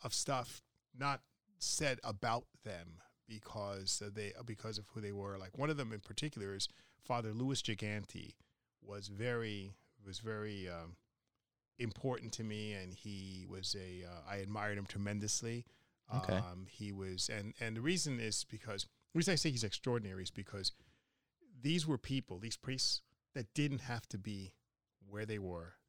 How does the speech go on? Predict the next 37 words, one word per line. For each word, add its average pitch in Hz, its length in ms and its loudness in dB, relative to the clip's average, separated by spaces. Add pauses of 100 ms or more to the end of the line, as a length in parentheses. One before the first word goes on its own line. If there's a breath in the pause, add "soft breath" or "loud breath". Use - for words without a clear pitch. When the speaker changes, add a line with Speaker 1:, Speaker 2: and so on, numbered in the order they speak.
Speaker 1:
didn't 131 140 4
Speaker 2:
Right. 101 120 12
Speaker 1:
have - 160 -2
to 104 80 -2
do 127 280 2
what 101 240 -4
they 104 80 -2
were 95 120 -4
doing, 92 420 -2
'cause 113 180 0
they 120 100 -2
had 117 320 -4 (300)
tremendous 165 580 2
options. - 560 -4 (300)
I - 40 -8
mean, 117 320 -4
this, 190 200 4
these 190 260 2
aren't 202 140 4
people 160 240 2
who - 40 4
became 123 300 -2
priests 107 440 0 (420 soft breath)
because 107 300 -4
there 110 100 -2
was 98 160 -6
nothing 113 340 -2
they 101 120 -2
could 101 180 -8
do. 110 300 0
They 95 100 -4
had 98 220 -8
no 101 200 -4
life, 98 340 -2
Speaker 2:
Right, 107 200 12
Speaker 1:
whatever. 92 260 6
Speaker 2:
right. 95 280 8